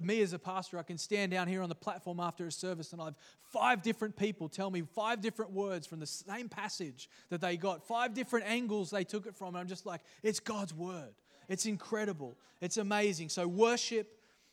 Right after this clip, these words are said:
and the word. But the other thing that we think broadly about and we put a lot of effort into as, as a church is kids ministry. So they're the three areas. Worship, the word, and Colonial Kids.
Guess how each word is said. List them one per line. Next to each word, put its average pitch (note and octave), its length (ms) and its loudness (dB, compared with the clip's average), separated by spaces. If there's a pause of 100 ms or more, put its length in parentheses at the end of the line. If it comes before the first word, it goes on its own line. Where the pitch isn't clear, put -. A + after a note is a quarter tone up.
(140)
and F3+ 160 2
the F#3 80 4
word. F#3+ 540 2 (640)
But F3+ 100 -2
the G#3+ 80 6
other A3+ 160 8
thing G#3 200 0
that F#3 80 -6
we E3+ 100 0
think F3+ 340 -4 (220)
broadly F#3+ 460 4
about E3 260 0
and D#3+ 100 -8
we D#3 60 -6
put F3 180 -4
a D#3 60 0
lot F3+ 320 4
of F3+ 100 0
effort F3+ 300 -2
into D#3 280 -8
as, D3 200 -10
as C#3+ 100 -6
a D3 60 -8
church C3+ 360 -12
is A#2+ 120 -14
kids A2+ 440 -12
ministry. G2+ 420 -20 (840)
So - 160 -2
they're A#3 160 8
the A#3 100 4
three G#3+ 280 6
areas. F#3 500 2 (600)
Worship, A#3+ 540 6 (200)
the F3+ 100 0
word, F#3+ 460 4 (420)
and D#3+ 160 -6
Colonial E3 440 -2
Kids. - 680 -10